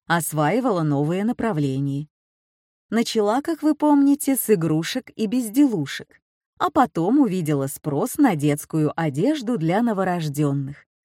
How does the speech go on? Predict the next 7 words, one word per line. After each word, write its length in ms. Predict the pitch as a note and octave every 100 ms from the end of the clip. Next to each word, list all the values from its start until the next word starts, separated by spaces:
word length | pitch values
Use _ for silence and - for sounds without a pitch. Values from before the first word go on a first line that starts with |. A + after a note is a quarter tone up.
| _ _ -
так 220 | G#3+ F#3
называемые 840 | E3+ C#3+ D3+ F3 C#4+ C4+ B3 A#3
комплекты 880 | A3 F#3 D3 C#3+ D#3 C4+ D4 - A#3
на 220 | G3+ F3+
выписку 640 | F#3+ E3 E3+ F3 F3 - F3+
в 100 | E3+
роддом, 580 | E3 D#3+ C3+ C3 B2